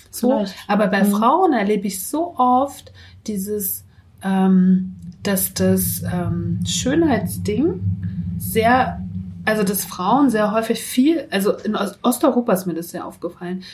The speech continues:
Speaker 1: Frauen sind da so schön und haben so hässliche Männer, um das ganz platt zu sagen,
Speaker 2: Hm.
Speaker 1: ne? Das meine ich gar nicht so, aber in der Beobachtung. Und bei uns ist doch auch ganz viel, dass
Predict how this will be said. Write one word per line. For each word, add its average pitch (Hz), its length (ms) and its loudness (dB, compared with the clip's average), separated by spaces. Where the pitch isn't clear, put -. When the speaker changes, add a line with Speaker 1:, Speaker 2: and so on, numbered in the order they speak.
Speaker 1:
Frauen 220 300 0
sind 220 240 -4
da 196 160 0
so 202 140 -8
schön 277 580 0
und 190 200 0
haben 214 360 -6
so 202 140 0
hässliche 214 460 -4
Männer, 196 220 2
um 214 100 0
das 226 160 0
ganz 294 260 -2
platt 247 260 0
zu 175 120 -4
sagen, 202 580 0
Speaker 2:
Hm. 180 80 -6
Speaker 1:
ne? 214 300 -2
Das 180 140 -8
meine 180 200 4
ich 196 100 -6
gar 214 160 -2
nicht 214 220 -6
so, 240 260 0
aber 190 200 4
in 196 140 2
der 190 160 2
Beobachtung. 180 800 0
Und 196 80 0
bei 190 80 4
uns 247 280 4
ist - 220 -6
doch 214 140 -2
auch 185 180 -4
ganz 226 260 -2
viel, 220 180 -2
dass 190 240 -2